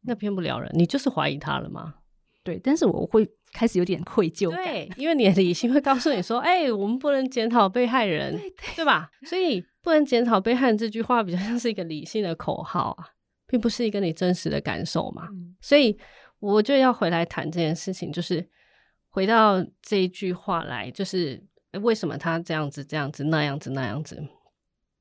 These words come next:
Speaker 1: 的这个前提，其实最主要你会下这个判断的原因，是因为你没有足够的资料。你的想象里面，就像刚刚婉如说，
Speaker 2: 嗯。
Speaker 1: 这是一个密室，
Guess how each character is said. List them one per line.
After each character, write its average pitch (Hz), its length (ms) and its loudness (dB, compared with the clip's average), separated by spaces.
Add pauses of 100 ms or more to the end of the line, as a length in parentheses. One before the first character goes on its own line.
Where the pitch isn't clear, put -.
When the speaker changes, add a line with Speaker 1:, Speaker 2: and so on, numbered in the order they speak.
(160)
Speaker 1:
的 220 120 2
这 269 140 0
个 254 80 2
前 170 340 0
提， 175 140 -4
其 202 140 -4
实 214 120 0
最 214 220 2
主 156 160 -8
要 160 140 -4
你 165 120 0
会 190 120 4
下 190 340 0
这 170 100 -8
个 - 120 -10
判 151 340 -4
断 156 200 -4
的 147 100 -8
原 143 200 -12
因， 170 220 -16
是 - 180 -6
因 156 300 0
为 151 240 0 (240)
你 185 140 0
没 175 160 4
有 170 100 2
足 - 220 -6
够 151 200 -4
的 147 80 -6
资 - 200 -12
料。 139 400 -10 (500)
你 226 140 0
的 226 100 4
想 156 360 -2
象 247 280 2
里 123 140 -4
面， 165 380 -2 (580)
就 - 160 -6
像 220 160 0
刚 202 120 0
刚 185 100 0
婉 - 120 -4
如 - 120 -8
说， 156 220 -8
Speaker 2:
嗯。 - 140 -14
Speaker 1:
这 202 140 -6
是 196 100 -6
一 185 60 0
个 160 100 -2
密 156 220 0
室， - 340 -8